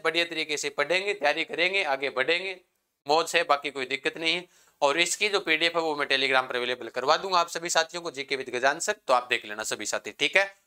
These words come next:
ओके। नहीं, साथ में तीन संभाग भी है, उनकी भी चर्चा कर जाता हूँ।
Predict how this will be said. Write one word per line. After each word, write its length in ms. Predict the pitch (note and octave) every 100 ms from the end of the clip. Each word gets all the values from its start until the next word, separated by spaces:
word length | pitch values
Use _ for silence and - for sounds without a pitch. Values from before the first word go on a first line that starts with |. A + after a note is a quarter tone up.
| -
ओके। 320 | D#3+ D#3+ G3 D3+
नहीं, 300 | E3 F#3 F#3
साथ 260 | - F3 F#3
में 120 | G3
तीन 160 | F#3+ G3
संभाग 340 | F3+ D#3 D#3+
भी 100 | F#3
है, 60 | G#3
उनकी 240 | G3 F#3+
भी 80 | G3
चर्चा 260 | G3+ E3 F3+
कर 140 | F3
जाता 200 | E3+ F3
हूँ। 120 | F#3+